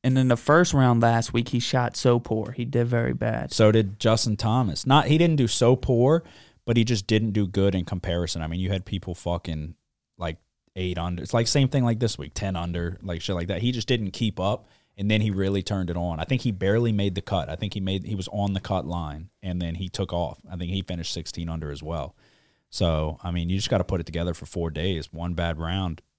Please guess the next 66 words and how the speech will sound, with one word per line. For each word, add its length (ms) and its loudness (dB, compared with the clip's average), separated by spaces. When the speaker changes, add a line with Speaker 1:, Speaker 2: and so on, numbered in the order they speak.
Speaker 2:
and 120 -12
it 160 -10
seems 320 -6
fucking 380 -8
every, 260 -8
you 100 -12
got 160 -2
guys 300 -2
out 140 -4
there 180 -6
that 160 -6
are 60 -8
really 280 -6
dialed 380 -4
in 160 -4
right 140 -8
now. 280 -12
So 400 -6
Speaker 1:
Yeah, 160 6
then 200 6
I 80 8
bet 320 4
three 220 2
top 340 0
tens, 480 0
big 400 0
bet 180 2
on 180 0
Bubba 280 0
Watson. 580 0
Speaker 2:
Mm-hmm. 160 -12
Speaker 1:
And 260 -4
I 100 4
got 180 6
a 60 6
big 420 2
bet 180 4
on 160 2
Victor 300 0
Hovland 460 -2
to 60 -4
finish 320 -8
top 280 -6
ten. 300 -8
Speaker 2:
I 80 -10
like 260 -6
that 120 -8
a 80 -8
Speaker 1:
So 100 4
I'm 100 8
Speaker 2:
lot. 100 0
Speaker 1:
shoot, 300 4
if, 180 4
if, 280 4
if 140 4
Hovland 520 4
finished 260 2
top 220 4
tens 260 2
and 100 2
I 40 0
lose 260 4
all 100 2
my 160 2
other 160 2
bets, 380 0